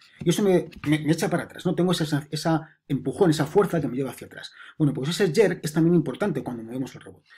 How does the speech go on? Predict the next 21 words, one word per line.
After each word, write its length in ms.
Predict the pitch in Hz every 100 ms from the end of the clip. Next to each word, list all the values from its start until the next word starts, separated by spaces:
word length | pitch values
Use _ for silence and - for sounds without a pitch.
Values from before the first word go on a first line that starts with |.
| _
Esa, 480 | 147 147 151 151 - - _ _ _
eh, 360 | 139 135 131 123 - - -
tercera 380 | 147 - 175 147
derivada 520 | 131 170 170 - _ _ _ -
de 180 | 143
la 140 | 147 139
posición 580 | 143 165 196 190 - -
tiene 200 | 170 151
también 180 | 151 165
un 60 |
efecto 280 | 160 165 165
que 100 | 165
hay 100 | 156
que, 260 | 170 165 - -
si 180 | -
es 40 | 147
posible, 300 | 147 160 151
vigilar. 400 | 113 - 95 - _ - - _ - -
Y 100 | 165
si 120 | 165
tenemos 680 | 165 233 185 - - -